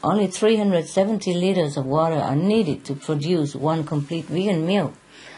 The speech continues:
with plenty of calories and nutrients from rice, vegetable,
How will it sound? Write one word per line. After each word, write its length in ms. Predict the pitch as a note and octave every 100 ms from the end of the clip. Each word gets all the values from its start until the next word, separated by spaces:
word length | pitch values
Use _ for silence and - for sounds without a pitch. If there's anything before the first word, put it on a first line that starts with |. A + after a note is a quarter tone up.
| -
with 200 | D#3 D3+
plenty 320 | F#3 A#3+ A#3
of 120 | D#3+
calories 600 | - F3+ F#3 E3+ D#3+ D3+
and 160 | C#3+ D3
nutrients 720 | F3 G3+ G3+ F#3 F3+ F3+ - - - - - - - - - - - - - -
from 240 | F3+ E3
rice, 440 | E3 F#3 F#3 F3+
vegetable, 840 | C#3+ D#3+ - E3+ F3+ F3 E3+ E3+